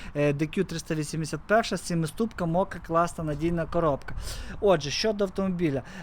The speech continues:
Е, автомобіль реально хороший, він пригнаний з Європи, повністю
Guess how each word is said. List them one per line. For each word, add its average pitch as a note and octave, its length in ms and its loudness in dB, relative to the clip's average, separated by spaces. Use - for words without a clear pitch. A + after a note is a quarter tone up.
Е, C#3+ 280 4
автомобіль G3 580 2
реально F3+ 300 4
хороший, F#3 520 2
він E3+ 120 0
пригнаний E3+ 460 2
з E3 200 4
Європи, E3+ 720 2
повністю F#3+ 260 6